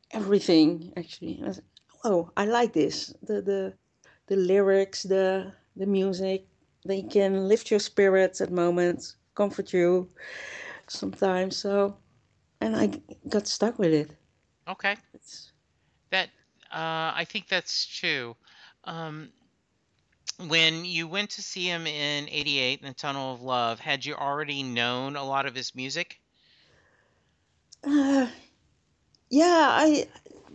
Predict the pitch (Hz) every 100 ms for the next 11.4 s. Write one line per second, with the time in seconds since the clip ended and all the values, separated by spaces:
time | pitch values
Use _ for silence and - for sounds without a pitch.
0 | - 226 277 277 277 302 294 285 269 269
1 | 262 262 226 247 - 269 247 254 247 247
2 | 247 - 226 233 233 233 233 220 226 -
3 | - - 233 208 208 - 220 214 214 214
4 | 202 202 202 202 196 _ _ _ _ _
5 | _ _ _ _ _ _ _ _ _ _
6 | _ _ _ _ - 294 220 156 - _
7 | 302 - 285 240 240 247 220 214 214 185
8 | 175 165 147 - _ - 175 180 196 _
9 | _ _ - 156 156 151 - - 196 151
10 | 143 _ _ - 196 180 196 190 202 202
11 | 190 123 -